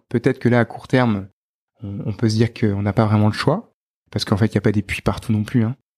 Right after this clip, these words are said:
Mais si on prend, par exemple, juste le cas d'Alstom, qui avait été racheté sur la partie, euh, énergie, donc là, je, j'en appelle à ceux qui ont regardé ce sujet, parce que je vais pas rentrer dans le dossier là maintenant. En tout cas, les États-Unis se sont, ont démontré qu'ils n'étaient pas des alliés. Donc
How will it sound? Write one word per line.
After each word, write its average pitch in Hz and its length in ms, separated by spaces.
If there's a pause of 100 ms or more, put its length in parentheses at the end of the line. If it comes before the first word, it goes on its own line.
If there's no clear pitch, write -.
(380)
Mais 143 520
si - 120
on 123 100
prend, 143 200
par 127 140
exemple, 117 160
juste 139 140
le 139 60
cas 143 140
d'Alstom, 117 500 (240)
qui - 120
avait 107 80
été 117 120
racheté 113 300
sur 120 140
la 104 80
partie, 113 420
euh, 101 200
énergie, 113 460 (380)
donc 107 140
là, 113 80
je, 98 420 (400)
j'en 107 120
appelle 107 260
à 101 80
ceux - 160
qui - 160
ont 104 80
regardé 110 320
ce - 160
sujet, 117 240
parce 113 100
que 110 60
je 104 80
vais - 40
pas 117 60
rentrer 113 200
dans 110 40
le 107 60
dossier 101 320
là 107 140
maintenant. 107 360 (420)
En 117 60
tout - 80
cas, 147 80
les 123 120
États-Unis 123 340
se 120 140
sont, - 140
ont 110 120
démontré 113 320
qu'ils 117 100
n'étaient 107 140
pas 110 100
des 107 160
alliés. 107 220
Donc - 320